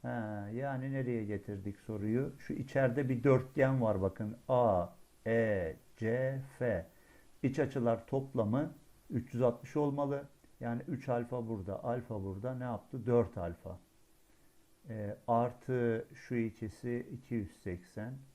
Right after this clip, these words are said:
eşittir üç yüz altmış. Buradan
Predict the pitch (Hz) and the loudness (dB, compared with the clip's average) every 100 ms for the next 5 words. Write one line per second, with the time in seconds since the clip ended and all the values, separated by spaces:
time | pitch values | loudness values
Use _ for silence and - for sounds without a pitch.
0 | - _ _ _ _ - - _ _ - | -20 _ _ _ _ -20 -20 _ _ -8
1 | 143 131 123 123 - 127 - 123 117 - | -6 -4 -6 -6 -6 -6 -4 -6 -6 -6
2 | 135 135 - 127 107 - 110 - _ _ | -8 -8 -4 -2 -2 -6 -14 -16 _ _
3 | _ - _ _ 139 131 139 135 | _ -20 _ _ -4 -2 -2 -2